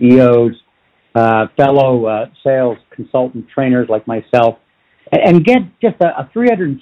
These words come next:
sixty degree view of the world as it is today. So, so Craig, my first question is, what have been your most significant business challenges as a result of the covid nineteen pandemic?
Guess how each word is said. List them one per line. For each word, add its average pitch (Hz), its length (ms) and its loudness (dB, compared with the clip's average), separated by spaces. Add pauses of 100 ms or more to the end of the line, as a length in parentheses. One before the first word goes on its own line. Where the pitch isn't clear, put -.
sixty 151 340 -10
degree 147 260 2 (180)
view 131 480 4 (400)
of 104 100 -6
the 123 120 4
world 139 320 2
as 120 160 0
it 110 100 -8
is 120 140 -2 (180)
today. 90 400 -6 (100)
So, 123 220 2 (340)
so 156 80 2
Craig, 165 240 0
my 233 320 0
first 196 280 -2
question 120 600 -4 (360)
is, - 160 -2 (120)
what 170 300 0 (160)
have 170 220 0
been 147 360 -2
your 127 160 2
most 147 460 0 (260)
significant 139 920 0
business 135 340 0 (160)
challenges 87 480 -4 (480)
as 123 120 2
a 120 120 2
result 110 540 0
of 92 100 -6
the 95 80 -6
covid 107 480 -2
nineteen 101 580 -4
pandemic? 85 540 -4